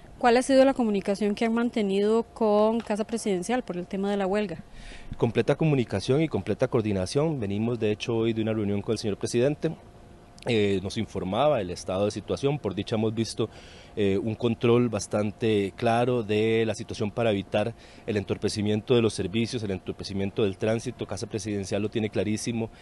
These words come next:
Speaker 2: de que no va a permitir que este movimiento de huelga, que se respeta el derecho de las personas a manifestarse,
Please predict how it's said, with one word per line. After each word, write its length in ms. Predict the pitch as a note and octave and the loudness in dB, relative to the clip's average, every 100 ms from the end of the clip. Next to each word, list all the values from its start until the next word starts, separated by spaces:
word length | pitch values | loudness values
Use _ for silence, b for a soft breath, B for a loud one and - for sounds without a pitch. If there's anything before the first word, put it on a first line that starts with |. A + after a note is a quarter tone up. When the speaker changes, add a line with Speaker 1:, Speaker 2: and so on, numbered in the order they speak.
| B B G2+ | B B -2
Speaker 2:
de 200 | G#2+ G#2+ | 0 0
que 140 | B2+ | 0
no 120 | G#2+ | 2
va 80 | G#2 | 0
a 60 | - | 0
permitir 640 | A2+ G#2+ F#2+ A2+ B2 C3 - | -2 -2 -4 -4 -4 -6 -8
que 300 | A2+ A2 A2+ - | -4 -2 -2 -4
este 160 | - | -6
movimiento 400 | A2+ G#2 G2+ - | -4 -2 -4 0
de 80 | G#2+ | 2
huelga, 340 | G#2 A#2+ A#2+ | 2 0 -2
que 120 | - - | -6 -8
se 100 | F2+ | -10
respeta 480 | E2 - B2 - | -6 0 0 0
el 80 | G2+ | -4
derecho 300 | F2+ F2+ - | -4 -8 -6
de 20 | |
las 100 | G#2 | -8
personas 320 | - A2 A2 A2+ | -8 -8 -6 -4
a 40 | |
manifestarse, 720 | A2 A#2 C3 - B2 B2+ C#3 | -4 -6 -6 -4 -4 -2 -6